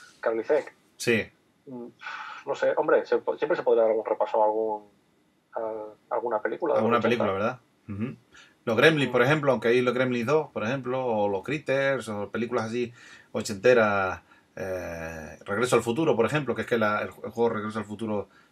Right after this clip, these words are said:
Speaker 2: es bastante pocho, eh, bueno, pocho. Es entretenido, pero no tiene nada, poco que ver con la película.
Speaker 1: Sí, sí,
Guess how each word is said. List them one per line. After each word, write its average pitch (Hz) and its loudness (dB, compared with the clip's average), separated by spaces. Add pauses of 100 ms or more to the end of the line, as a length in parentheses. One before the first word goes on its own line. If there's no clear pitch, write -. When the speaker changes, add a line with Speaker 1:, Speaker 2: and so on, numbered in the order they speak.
(100)
Speaker 2:
es 117 -4
bastante 104 -4
pocho, 107 0
eh, 98 -6
bueno, 107 -2
pocho. 120 2 (500)
Es 131 0
entretenido, 131 2
pero 101 -6
no 113 -2
tiene 117 -2
nada, 113 0
poco 120 0
que 110 -2
ver 113 0
con 110 -4
la 104 -4
película. - -4 (140)
Speaker 1:
Sí, 196 -4 (240)
sí, 180 0